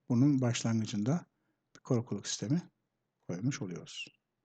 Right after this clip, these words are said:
Evet. Hadi başlamışken bitirelim madem öyle. Şuradakini de, bunu da bitiş kısmına denk geliyor. Dönüş istikametiyle.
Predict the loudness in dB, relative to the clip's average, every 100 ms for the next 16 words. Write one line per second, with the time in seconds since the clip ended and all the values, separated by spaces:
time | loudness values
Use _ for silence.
0 | _ _ -4 -4 -4 -20 _ _ _ _
1 | _ _ _ _ _ _ _ _ _ _
2 | _ _ _ _ _ _ _ _ _ _
3 | _ _ -16 -6 0 6 8 8 6 4
4 | 6 6 6 4 4 4 2 -2 -2 -2
5 | -4 0 0 0 -8 _ _ _ _ -4
6 | -2 0 0 0 2 4 4 2 _ _
7 | _ _ _ -2 0 2 0 0 -2 0
8 | -2 -2 -2 -2 -6 -6 -4 0 -2 -4
9 | _ _ _ -8 -6 -6 -8 -6 -8 -6
10 | -10 -8 -4 -4